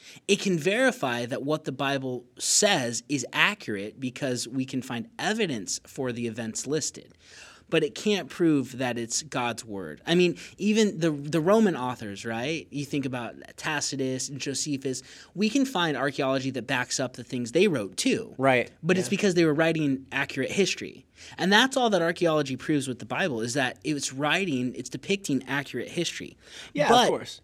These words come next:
Speaker 1: if the writers of the Bible are correct in their historical accuracy, then, uh, maybe we can trust them when it comes to the miraculous claims they make as well.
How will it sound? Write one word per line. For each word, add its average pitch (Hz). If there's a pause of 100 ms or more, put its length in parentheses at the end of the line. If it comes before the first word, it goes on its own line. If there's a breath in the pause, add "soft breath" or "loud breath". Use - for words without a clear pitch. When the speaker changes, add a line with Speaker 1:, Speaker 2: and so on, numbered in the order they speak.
Speaker 1:
if 254
the 190
writers 170
of 147
the 139
Bible 135
are 123
correct 147 (100)
in 151
their 135
historical 131 (360 soft breath)
accuracy, 143 (680 soft breath)
then, 170 (300)
uh, 131
maybe 190
we 147
can 143
trust 156
them 123
when 131
it 120
comes 143
to 143
the 131
miraculous 127
claims 104
they 110
make 107
as 110
well. 101